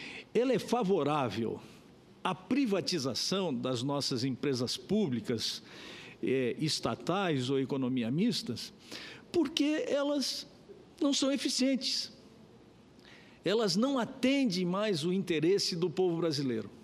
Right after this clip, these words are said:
Agora, eu sou da iniciativa privada também, mas eu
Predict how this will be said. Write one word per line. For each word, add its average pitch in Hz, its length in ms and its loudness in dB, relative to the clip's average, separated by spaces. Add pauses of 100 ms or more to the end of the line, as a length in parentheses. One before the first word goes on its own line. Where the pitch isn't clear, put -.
(720)
Agora, 175 460 0 (220)
eu 247 440 2 (720)
sou 247 320 0
da 214 120 2
iniciativa 196 500 2
privada 143 520 0
também, 131 500 0 (680)
mas 202 380 0
eu 277 240 0